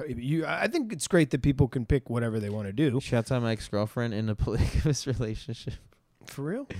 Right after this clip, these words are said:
Speaker 2: Yeah, or she was, but now
Speaker 1: What?
Speaker 2: Yeah, or she was in one,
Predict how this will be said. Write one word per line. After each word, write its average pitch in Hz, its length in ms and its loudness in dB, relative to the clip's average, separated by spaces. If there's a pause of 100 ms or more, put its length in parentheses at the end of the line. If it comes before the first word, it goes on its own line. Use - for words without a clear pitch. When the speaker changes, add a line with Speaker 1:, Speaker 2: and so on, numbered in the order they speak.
(340)
Speaker 2:
Yeah, 117 360 2
or 147 80 6
she - 160 0
was, 170 420 2
but 156 140 -4
now 139 200 -2
Speaker 1:
What? 339 340 0 (260)
Speaker 2:
Yeah, 151 180 0
or 165 60 0
she 220 140 -6
was 170 320 0
in 143 200 -2
one, 127 360 -6